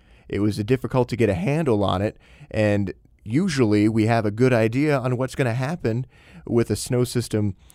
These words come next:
uh, of this size, uh, at least more than forty-eight hours out. But forty-eight hours out, this system was continuously changing. We're usually seeing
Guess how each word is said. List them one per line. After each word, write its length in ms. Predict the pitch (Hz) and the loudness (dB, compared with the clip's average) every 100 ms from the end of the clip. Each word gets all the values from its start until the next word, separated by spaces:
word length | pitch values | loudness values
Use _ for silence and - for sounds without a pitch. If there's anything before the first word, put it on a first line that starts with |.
| - - - | -20 -12 -2
uh, 420 | 101 87 67 55 | 0 2 0 -2
of 280 | - 95 92 | -2 -4 0
this 180 | 120 165 | 0 0
size, 640 | - 107 95 87 95 - - - - - - | -4 -4 -2 -2 -4 -6 -16 -20 -20 -20 -8
uh, 240 | 85 80 - - - | -6 -6 -8 -12 -8
at 180 | 92 78 | -6 -2
least 560 | 120 165 147 - - _ _ _ _ _ _ _ - | 0 0 -4 -12 -18 _ _ _ _ _ _ _ -16
more 480 | 110 107 117 131 135 | -8 -2 2 2 2
than 560 | 123 117 113 110 107 98 _ _ _ _ - | 2 0 0 -2 -4 -6 _ _ _ _ -2
forty-eight 440 | 113 117 113 113 | 0 2 2 2
hours 360 | 107 101 104 110 | 2 2 0 2
out. 280 | 120 - - _ _ | 0 -2 -10 _ _
But 200 | - 101 | -2 -2
forty-eight 460 | - 139 127 117 113 | 0 2 4 4 4
hours 360 | 104 104 98 107 | 4 4 2 2
out, 320 | 123 101 - - _ _ _ _ _ _ _ | 2 2 -2 -12 _ _ _ _ _ _ _
this 220 | 147 110 | -2 -2
system 580 | - 117 - 107 98 98 | 0 -2 0 -2 -2 -4
was 360 | - 104 98 - _ _ - | -2 0 0 -4 _ _ -10
continuously 1160 | 101 - - 135 120 110 104 98 - 104 95 - | -8 -4 0 2 4 2 2 -2 -4 -4 -4 -6
changing. 480 | - 120 113 95 78 | -4 -2 -2 -4 -4
We're 140 | 139 | -2
usually 500 | 151 131 113 110 104 - - 160 | 2 2 4 2 2 -6 -20 -18
seeing 420 | - 123 113 95 | -6 -2 0 -2